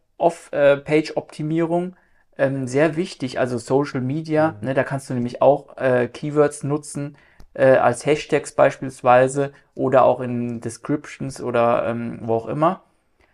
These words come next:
Speaker 1: ähm, in den Kommentaren. Ähm, ist natürlich nicht ganz so relevant wie jetzt in Google, aber, ähm, hat auch seine Funktion.
Speaker 2: Mhm.
Speaker 1: Ähm, man muss aber nicht vergessen, dass diese ganzheitliche Brille zu haben, dass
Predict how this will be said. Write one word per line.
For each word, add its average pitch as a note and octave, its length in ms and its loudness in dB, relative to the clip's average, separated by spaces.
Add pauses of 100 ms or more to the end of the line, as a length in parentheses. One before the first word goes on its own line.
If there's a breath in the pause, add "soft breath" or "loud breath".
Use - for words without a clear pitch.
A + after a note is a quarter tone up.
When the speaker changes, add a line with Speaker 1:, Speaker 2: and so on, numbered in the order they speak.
(260)
Speaker 1:
ähm, B2+ 400 0
in B2 80 -6
den A#2+ 100 -4
Kommentaren. B2+ 760 2 (520)
Ähm, B2+ 460 0 (840)
ist - 160 0
natürlich C#3+ 340 2
nicht B2 140 -6
ganz C#3 200 0
so C3+ 60 -6
relevant B2 480 0
wie A#2 100 -6
jetzt A2+ 260 -6
in A#2 80 -8
Google, F3 380 2 (320 soft breath)
aber, C3+ 500 6
ähm, B2 360 -2 (200)
hat - 320 -4
auch D#3 300 6 (420)
seine B2 340 2
Funktion. A#2 800 -4 (180)
Speaker 2:
Mhm. G2 260 -6
Speaker 1:
Ähm, B2 500 -2
man B2+ 240 -2
muss F#3+ 180 0
aber C3+ 200 4
nicht D#3+ 200 -2
vergessen, D3+ 640 -2
dass - 320 -6 (240)
diese C3 380 -10
ganzheitliche D#3 640 -4
Brille F3 320 -4
zu A#2 220 -6
haben, A#2+ 480 -2
dass - 300 -4